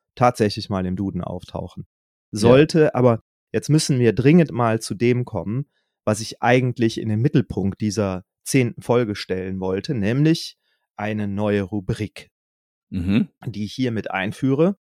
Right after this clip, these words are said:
Speaker 1: Habe ich jetzt einfach beschlossen, über deinen Kopf hinweg. Das machen wir
Speaker 2: Aha.
Speaker 1: jetzt. Und zwar möchte ich sie nennen, die schönsten Wortspiele.
Speaker 2: Äh,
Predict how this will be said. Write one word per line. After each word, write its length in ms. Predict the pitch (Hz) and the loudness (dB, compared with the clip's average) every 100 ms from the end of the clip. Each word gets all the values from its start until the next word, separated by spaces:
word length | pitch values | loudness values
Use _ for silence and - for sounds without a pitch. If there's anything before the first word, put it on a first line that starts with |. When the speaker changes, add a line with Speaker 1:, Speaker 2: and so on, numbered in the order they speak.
| _ _ _ _ _ _ | _ _ _ _ _ _
Speaker 1:
Habe 140 | 117 104 | -4 -2
ich 60 | |
jetzt 160 | 107 98 | -2 0
einfach 280 | 98 104 - | -2 -4 -8
beschlossen, 540 | 107 117 107 143 156 | -4 -2 0 0 -2
über 220 | - 120 | -2 -2
deinen 220 | 113 104 | 0 -2
Kopf 240 | 104 110 - | -2 -4 -4
hinweg. 540 | 101 98 156 - - _ | -4 0 0 -2 -14 _
Das 200 | 104 - | -8 -4
machen 200 | 107 131 | -4 0
wir 80 | 139 | 2
Speaker 2:
Aha. 60 | |
Speaker 1:
jetzt. 400 | 147 92 117 - _ _ _ _ _ | 2 2 -2 -6 _ _ _ _ _
Und 180 | 107 110 | -10 -8
zwar 360 | - 113 127 143 | 0 2 4 2
möchte 320 | 120 123 113 | 0 -2 -6
ich 160 | 113 | -6
sie 120 | - 101 | -4 -2
nennen, 500 | 101 120 139 143 - _ _ _ | -2 0 0 -2 -6 _ _ _
die 140 | - 95 | -10 -8
schönsten 800 | - - 143 170 - - 143 123 | -4 0 2 2 0 -6 -6 0
Wortspiele. 760 | 113 92 - - 90 80 87 - _ _ _ _ _ _ _ _ | 0 0 -4 -10 -12 -12 -16 -20 _ _ _ _ _ _ _ _
Speaker 2:
Äh, 360 | - 76 71 | -4 -2 -2